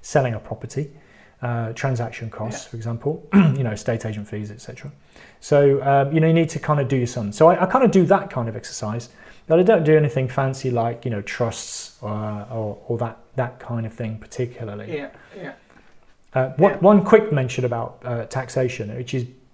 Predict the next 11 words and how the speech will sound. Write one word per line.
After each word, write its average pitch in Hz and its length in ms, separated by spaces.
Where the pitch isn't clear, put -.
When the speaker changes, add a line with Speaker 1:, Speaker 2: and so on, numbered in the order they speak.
Speaker 1:
might 147 160
not 143 220
work 135 280
for 123 160
overseas 120 420
investors, 104 520
but 123 100
it 120 60
might 139 200
work 131 260
for 117 500